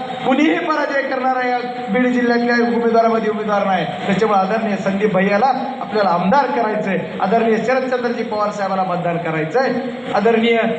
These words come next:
शरदचंद्रजी पवार साहेबांच्या विचाराला मतदान करायचंय, त्यांच्या विकासाला मतदान करायचंय. आणि पुढची संधी आदरणीय भैयाला तुम्हाला द्यायची. तुम्ही या बीडचा आमदार द्या, आदरणीय पवार साहेब,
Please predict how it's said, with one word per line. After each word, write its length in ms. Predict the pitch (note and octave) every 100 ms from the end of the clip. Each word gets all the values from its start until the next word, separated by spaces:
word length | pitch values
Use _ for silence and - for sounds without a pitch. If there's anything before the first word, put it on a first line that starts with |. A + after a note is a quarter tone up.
| -
शरदचंद्रजी 540 | A#3+ A#3 A#3+ A3+ A3+ A3
पवार 280 | G#3+ G#3+
साहेबांच्या 420 | G#3 G#3 G#3 G3+ F#3
विचाराला 440 | F3+ C4 C#4 C4
मतदान 320 | A3 A#3 G#3
करायचंय, 380 | - G3+ G3 G3
त्यांच्या 280 | G3 F#3 F3
विकासाला 480 | D#3+ C4+ D4 C#4+ C4+
मतदान 340 | B3 A3 G#3
करायचंय. 520 | G3+ G3+ F#3+ - F3+ D#3 - -
आणि 120 | F#3
पुढची 400 | F3 A3 A3 A#3
संधी 680 | - A3 A3 D4 B3 - F#3+
आदरणीय 360 | F#3+ G#3+ G#3
भैयाला 440 | E3+ D3+ F#3+ A3+ G3+
तुम्हाला 300 | - F#3+ F3+
द्यायची. 720 | E3+ F3+ A#3 C4 - - - -
तुम्ही 220 | A3 G#3+
या 120 | G#3+ G3
बीडचा 380 | A3 G#3+ G#3+
आमदार 340 | G#3 G#3+ A3 A3
द्या, 500 | A#3+ D4 B3+ A#3 -
आदरणीय 340 | G#3 A#3+ B3 A#3+
पवार 400 | A#3+ A#3 A#3 A#3
साहेब, 240 | A#3 A3